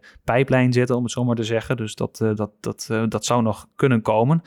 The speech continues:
En als dat eenmaal zover is, eh, ja, dan zou dat natuurlijk prachtig zijn om, eh,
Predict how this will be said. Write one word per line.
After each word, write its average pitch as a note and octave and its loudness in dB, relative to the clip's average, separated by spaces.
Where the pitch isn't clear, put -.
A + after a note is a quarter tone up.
En C#3+ 2
als D3 2
dat D3 2
eenmaal C#3 6
zover B2 2
is, B2 4
eh, A2 2
ja, A#2 6
dan A2+ 2
zou B2+ 0
dat B2 0
natuurlijk G#2+ -2
prachtig C3+ 0
zijn A2 2
om, G#2+ -4
eh, G#2+ 0